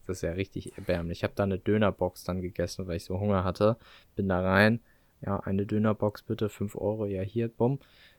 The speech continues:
Ähm, ich glaub, ich hatte so ein bisschen dann Trinkgeld oder so noch gegeben, keine Ahnung. Und hab dann die Dönerbox bekommen. Und was war in dieser Dönerbox?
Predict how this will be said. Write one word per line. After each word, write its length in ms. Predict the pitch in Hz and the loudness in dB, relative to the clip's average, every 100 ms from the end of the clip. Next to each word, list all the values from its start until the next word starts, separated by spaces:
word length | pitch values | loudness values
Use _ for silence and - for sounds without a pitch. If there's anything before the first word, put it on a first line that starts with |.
| _ _ _ - | _ _ _ -4
Ähm, 400 | 104 101 98 98 _ - | 2 2 2 -4 _ -12
ich 40 | |
glaub, 120 | - 90 | -4 0
ich 60 | |
hatte 120 | 95 | 0
so 60 | 90 | 0
ein 40 | 90 | -2
bisschen 240 | 92 - - | -6 -8 -10
dann 240 | - 98 | -8 -8
Trinkgeld 420 | - 135 139 127 113 | -6 -4 2 2 2
oder 180 | 117 | 0
so 100 | 113 113 | 0 0
noch 180 | 107 - | -2 -4
gegeben, 580 | 113 104 101 104 101 | -4 0 0 0 -4
keine 200 | - 95 | -4 -4
Ahnung. 300 | 90 101 110 113 _ _ _ _ _ _ _ _ _ _ _ - | -2 -2 -2 -6 _ _ _ _ _ _ _ _ _ _ _ 0
Und 160 | 107 104 | 2 2
hab 120 | 123 | 2
dann 140 | 117 | 4
die 80 | 101 | 4
Dönerbox 540 | 101 117 127 - 92 - | 2 6 6 4 -2 -2
bekommen. 400 | 92 - 104 117 | -8 0 0 0
Und 140 | 104 | -2
was 200 | 101 - | -4 0
war 180 | 110 107 | 0 2
in 80 | 107 | 0
dieser 240 | 110 101 | 0 -2
Dönerbox? 760 | 101 101 117 123 - - - - | 2 2 2 2 -2 -4 -8 -14